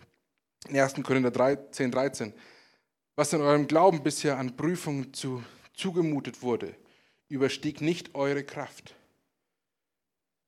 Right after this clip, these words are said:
Gott steht euch treu zu euch. Gott steht treu zu euch.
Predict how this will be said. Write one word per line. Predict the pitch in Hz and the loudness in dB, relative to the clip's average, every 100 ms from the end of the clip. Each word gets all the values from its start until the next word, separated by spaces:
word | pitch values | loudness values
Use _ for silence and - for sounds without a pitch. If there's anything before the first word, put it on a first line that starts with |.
| _ _ _ - | _ _ _ -2
Gott | 165 | -2
steht | - 151 | -2 -4
euch | 131 117 | -4 -6
treu | - 147 160 185 | -2 2 4 2
zu | 180 - 131 | -2 -6 -6
euch. | 127 113 - - - - | -4 -6 -8 -12 -12 -6
Gott | - 143 | -4 -4
steht | - 123 - | -4 -6 -2
treu | 147 156 | -2 -2
zu | 151 - | -4 -10
euch. | 131 117 101 | -10 -12 -14